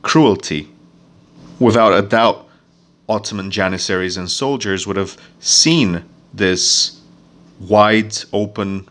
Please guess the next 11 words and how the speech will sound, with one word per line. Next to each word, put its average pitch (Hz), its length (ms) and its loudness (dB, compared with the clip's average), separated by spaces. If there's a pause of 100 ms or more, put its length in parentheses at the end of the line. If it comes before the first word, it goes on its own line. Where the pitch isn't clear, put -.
rift 120 480 -2
between 92 340 -6
Mustafa 92 680 -2
and 92 240 -6
Piale. 101 480 -2 (580)
And 110 580 -2 (1080)
Piale 139 600 2
Pasha, 143 560 0
as 117 200 -2
noted 160 400 -2
by 107 340 2